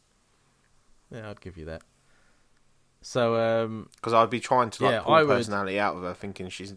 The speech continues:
Speaker 2: doesn't need to, she needs to come out of her shell, thinking there's gotta be something in there.
Speaker 1: Yeah, you're giving her a chance.
Speaker 2: Yeah.
Speaker 1: Nah, fuck that. But then, this guy as well, what I would do is I would, I would leave the woman.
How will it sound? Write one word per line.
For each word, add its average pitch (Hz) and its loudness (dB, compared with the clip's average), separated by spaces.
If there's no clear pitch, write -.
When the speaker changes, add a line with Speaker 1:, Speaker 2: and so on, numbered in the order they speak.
Speaker 2:
doesn't 98 -10
need 95 -10
to, 90 -10
she - -12
needs 101 -6
to - -14
come 101 -8
out 90 -2
of - -14
her 92 -8
shell, 98 -6
thinking 104 -4
there's 101 -4
gotta 80 -6
be 98 -12
something 95 -6
in 90 -6
there. 82 -6
Speaker 1:
Yeah, 110 2
you're 104 -6
giving 123 -4
her 107 -4
a 104 -4
chance. 107 -6
Speaker 2:
Yeah. 95 -4
Speaker 1:
Nah, 87 -8
fuck - -8
that. 80 -10
But 147 4
then, 135 0
this 135 -6
guy 151 4
as 117 0
well, 101 0
what 139 2
I 131 0
would 127 -4
do 110 -4
is 101 -8
I 104 -2
would, 98 -6
I 107 -4
would 107 -4
leave 123 -2
the 110 -6
woman. 95 -8